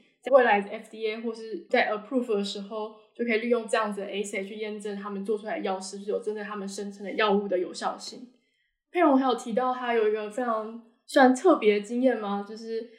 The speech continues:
他在某一份工作的时候，公司因为，因为一些财务上的困难，面临了即将倒闭的过程，所以有很大规模裁员经验。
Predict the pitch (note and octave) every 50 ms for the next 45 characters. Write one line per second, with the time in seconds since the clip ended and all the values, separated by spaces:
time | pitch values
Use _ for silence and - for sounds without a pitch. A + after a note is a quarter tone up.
0 | _ _ - - B3 A#3 - - C4+ A#3+ A#3 G#3 F#3+ G3 A3 G#3+ G#3+ A#3+ A#3+ D4+
1 | C#4 B3 B3 A#3+ A#3+ A#3+ C4 A#3 A3 G#3+ - A3 A3 A3+ A3+ A3+ A3 A3+ A3+ -
2 | A#3 A3+ A3 A#3 A#3 A3 A3 G3+ G3 A3+ A3+ A3+ A#3 A#3 A#3 A3 A3 - - G#3
3 | G#3 G#3+ B3 B3 A#3+ C4+ B3 G#3+ G3+ G3 - B3+ A3 G3+ G3 D#3 - - - _
4 | _ _ _ - B3+ C4+ B3+ A3+ A3 G#3+ G3+ G3+ G3+ G3 - - - A3+ A3+ A#3
5 | A#3 A#3 F#3+ - - - - - F#3+ F#3+ - - C4 A#3 G3 G3 - - - -
6 | - - _ _ _ _ - A3+ G#3+ G#3 G#3 G#3+ A3 G3+ - A#3+ G#3+ G3+ A3+ A3
7 | A3+ A3+ - F#3+ G3 - - F3 - - F#3 F#3+ G3+ - - - - G#3 G3+ G3
8 | G3 -